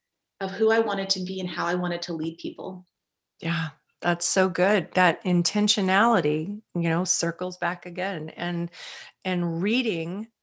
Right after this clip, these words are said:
Speaker 2: what other leaders have written, you know, that's,
Speaker 1: Right.
Speaker 2: there's one of my favorite podcasts to listen to is called Read to Lead. And,
Speaker 1: Hmm.
Speaker 2: and Jeff Brown is the, the host of that. And he is always interviewing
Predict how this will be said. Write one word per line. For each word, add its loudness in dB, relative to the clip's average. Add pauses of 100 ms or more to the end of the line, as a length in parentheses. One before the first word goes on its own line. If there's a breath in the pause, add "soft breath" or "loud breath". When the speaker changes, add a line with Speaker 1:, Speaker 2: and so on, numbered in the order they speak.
(120)
Speaker 2:
what -2
other 0
leaders -2
have -4
written, -4 (560 soft breath)
you -6
know, -4
that's, -8
Speaker 1:
Right. -12
Speaker 2:
there's -6
one 0
of 0
my 4
favorite -4
podcasts -4
to -14
listen -6
to -4
is -8
called -2
Read -2
to -8
Lead. -4 (640 loud breath)
And, 2
Speaker 1:
Hmm. -10
Speaker 2:
and -4
Jeff 0
Brown 0
is -2
the, 0 (200)
the -8
host 0
of -8
that. -2
And -6
he -6
is -6
always -4
interviewing -4